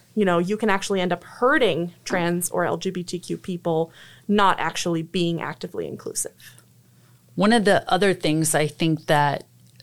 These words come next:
Speaker 2: uh, a small detail that has a big impact is pronouns. One of the big things about pronouns is, you know, um, if the, the pronouns change, what if they evolve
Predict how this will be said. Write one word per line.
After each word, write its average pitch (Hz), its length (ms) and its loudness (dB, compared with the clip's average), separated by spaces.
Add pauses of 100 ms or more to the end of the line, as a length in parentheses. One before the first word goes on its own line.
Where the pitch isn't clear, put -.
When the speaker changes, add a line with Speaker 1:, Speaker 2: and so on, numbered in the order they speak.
Speaker 2:
uh, - 100 -14 (500)
a - 160 2
small 208 400 4
detail 165 480 0
that 151 140 4
has 160 140 0
a 139 100 0
big 165 440 0 (100)
impact 156 600 0
is 156 420 -2 (160)
pronouns. - 800 -2 (720)
One 202 260 4
of 208 100 4
the 175 80 4
big 180 460 4
things 165 640 2
about 151 480 0
pronouns 156 640 4
is, 160 420 -2
you 160 120 2
know, 151 260 0 (360)
um, 160 380 0 (1200)
if 180 200 -2
the, 180 180 0 (140)
the 175 180 0
pronouns 226 560 2
change, 214 560 2
what 190 160 2
if 214 160 -2
they 196 200 4
evolve 170 840 2